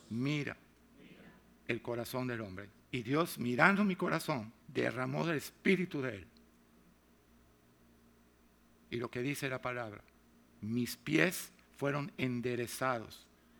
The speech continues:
Y ahí empezó toda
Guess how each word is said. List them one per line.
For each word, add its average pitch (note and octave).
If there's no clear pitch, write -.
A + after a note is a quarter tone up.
Y A2+
ahí C3+
empezó C#3
toda D3+